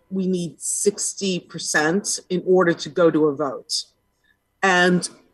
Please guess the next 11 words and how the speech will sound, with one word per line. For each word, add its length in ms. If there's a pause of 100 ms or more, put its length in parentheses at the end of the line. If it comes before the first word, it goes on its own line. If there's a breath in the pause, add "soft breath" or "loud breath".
the 160
Democrats 640
only 280
have 380 (160)
fifty 720 (420)
out 140
of 220
the 120
hundred. 460
They 100
have, 240